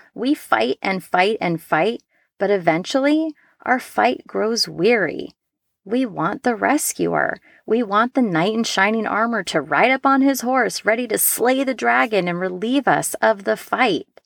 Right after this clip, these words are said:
Psalm chapter fifty, verse fifteen says, "Call me when trouble comes, and I will rescue you." You want to know what I find the most romantic about this? God is like, "Okay, Jen, my little Jen,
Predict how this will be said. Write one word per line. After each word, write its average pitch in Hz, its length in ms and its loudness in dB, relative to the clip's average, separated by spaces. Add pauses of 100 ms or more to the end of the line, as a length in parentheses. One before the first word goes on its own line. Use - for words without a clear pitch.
(840)
Psalm 196 480 -2
chapter - 360 -2
fifty, 190 400 0
verse 165 300 -2
fifteen 165 640 0
says, 156 600 0 (380)
"Call 180 280 0
me 240 180 -2
when 233 160 -2
trouble 156 360 0
comes, 139 600 -2 (460)
and 160 140 2
I 151 200 2
will 170 180 0
rescue 147 400 0
you." 127 360 -6 (1080)
You 190 100 -6
want 202 100 -4
to 226 60 0
know 196 120 2
what 175 100 2
I 160 80 2
find 147 280 0
the 147 60 -2
most 135 300 -2
romantic 139 480 -2
about 160 260 -2
this? 180 400 -4 (480)
God 175 260 -2
is 185 120 -2
like, 160 340 2 (380)
"Okay, 170 300 -2
Jen, 55 400 -2 (560)
my 160 160 -4
little 165 220 -2
Jen, 175 480 -2